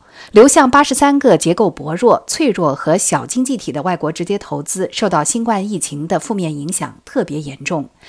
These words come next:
加剧了这些国家在全球经济中的边缘化。这些最不发达国家、内陆发展中国家和小岛屿发展中国家的外国直接投资流入量合计仅占世界总量的百分之二点五。现在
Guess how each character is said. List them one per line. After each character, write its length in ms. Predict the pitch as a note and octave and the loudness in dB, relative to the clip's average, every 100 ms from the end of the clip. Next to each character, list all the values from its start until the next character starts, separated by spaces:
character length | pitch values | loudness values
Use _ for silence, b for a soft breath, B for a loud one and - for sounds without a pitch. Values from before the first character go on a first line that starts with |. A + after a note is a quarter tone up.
| B B | B B
加 220 | - D#4+ D4+ | 4 4 6
剧 120 | C#4+ | 2
了 120 | F3+ | 2
这 100 | G3 | 0
些 160 | F#3 G3 | -2 -2
国 180 | D#3 | -2
家 220 | D3+ F3+ F3 | -2 -2 0
在 160 | F3 | -2
全 240 | D3 G3+ G#3+ | -2 -4 -4
球 160 | D#3+ | -4
经 180 | D#3+ G3+ | -4 -4
济 120 | F#3 | -6
中 180 | E3+ F#3+ | -6 -6
的 80 | - | -6
边 220 | - G#3+ | -4 -6
缘 160 | D3+ C#3 | -6 -10
化。 320 | - C3+ _ _ _ _ _ _ b b b b | -12 -12 _ _ _ _ _ _ b b b b
这 100 | - | 0
些 140 | C#4 C#4+ | 2 2
最 120 | D#4 | 0
不 120 | A3 | 0
发 180 | G3+ A3+ | -2 -2
达 180 | F#3+ E3+ | -2 -4
国 200 | F3 C#3+ | -4 -4
家、 340 | G3 F3+ E3+ - | 0 0 0 0
内 200 | D4+ A3 | 2 2
陆 140 | E3+ | 0
发 180 | D#3+ F#3 | -4 -4
展 160 | E3+ | -6
中 180 | A#2+ E3+ | -8 -8
国 160 | D#3+ C#3+ | -6 -6
家 280 | - E3+ E3+ | -4 -4 -6
和 160 | - G3 | -4 -4
小 240 | - G#3+ | -2 -2
岛 160 | B3 A#3+ | 0 -2
屿 120 | C#3+ | -4
发 180 | - F3 | -6 -6
展 120 | C#3+ | -6
中 160 | D#3+ D#3+ | -8 -8
国 140 | C#3+ | -6
家 140 | D#3+ | -4
的 80 | E3 | -2
外 160 | E3+ E3 | 0 -2
国 140 | E3 | -2
直 140 | E3+ E3+ | -4 -2
接 140 | G3 | -2
投 200 | F#3 C#3+ | -2 -6
资 140 | D3 F#3 | -4 -4
流 200 | F3+ D3+ | -4 -4
入 160 | G3+ | -2
量 260 | F3 D#3 B2+ B B B | 0 -2 -4 B B B
合 260 | - G3 | 2 4
计 240 | B3 D4 F3+ | 4 2 -2
仅 280 | - C#3+ | -4 -4
占 240 | - A3+ F3+ | -2 -4 -2
世 160 | - | -2
界 160 | G3+ F3+ | 0 -2
总 180 | E3 B2+ | -2 -8
量 160 | F#3+ | -6
的 60 | D#3 | -6
百 140 | C#3+ | -8
分 180 | - D#3 | -8 -6
之 80 | F#3 | -4
二 200 | - G#3+ | -2 -2
点 240 | D#3+ D#3 | -4 -6
五。 280 | E3+ G#2 - _ _ _ | -8 -12 -18 _ _ _
现 260 | - - A3+ | -4 0 2
在 280 | A3+ F3+ | 2 2